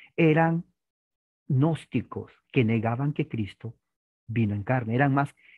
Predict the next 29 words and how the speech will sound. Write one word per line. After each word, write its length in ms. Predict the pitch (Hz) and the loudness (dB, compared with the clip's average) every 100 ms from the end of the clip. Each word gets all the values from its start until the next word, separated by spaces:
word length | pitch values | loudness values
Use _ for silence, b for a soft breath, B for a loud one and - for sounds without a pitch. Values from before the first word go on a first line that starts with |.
| - | 0
herejes 480 | 139 135 147 117 - | 2 2 0 -4 -8
doctrinales. 580 | 110 - 107 92 92 _ _ _ _ _ _ _ _ _ _ | -10 -8 -6 -8 -12 _ _ _ _ _ _ _ _ _ _
Eso 300 | 156 147 - | 0 0 2
era 140 | 143 123 | 2 4
el 80 | |
anticristo. 600 | 107 98 95 90 - _ _ b b b b - | 0 -4 -12 -16 -20 _ _ b b b b -6
Así 180 | 110 | -2
que 120 | 151 147 | 2 4
cuando 220 | 120 110 | 2 0
ustedes 380 | - 170 165 147 | 0 2 2 2
vean 180 | 147 | 2
y 40 | 135 | 2
dicen, 240 | 123 113 | 0 -4
"Ya 140 | 117 120 | -2 -2
viene 200 | 127 120 | 0 0
el 60 | |
anticristo", 680 | 113 113 - 127 - 156 - _ _ _ _ _ | -2 -6 -6 -6 -8 -16 -20 _ _ _ _ _
no 180 | 135 143 | 2 4
saben 400 | 139 147 143 117 | 4 2 2 0
lo 120 | 95 | -2
que 80 | 95 | -10
están 240 | - 101 104 | -12 -10 -10
hablando. 340 | 95 87 - _ _ _ _ _ _ _ _ - | -12 -16 -20 _ _ _ _ _ _ _ _ -10
Están 360 | - 151 143 | -2 2 4
perdidos 540 | 143 139 117 135 117 107 | 4 2 4 2 0 -4
totalmente 760 | 104 113 107 113 110 117 123 - | -6 -4 -2 -2 -4 -6 -8 -10
en 160 | 110 104 | -10 -8
teología 400 | 110 101 - 110 | -8 -10 -6 -4
bíblica, 540 | 127 127 123 127 123 | -2 -2 -2 -4 -4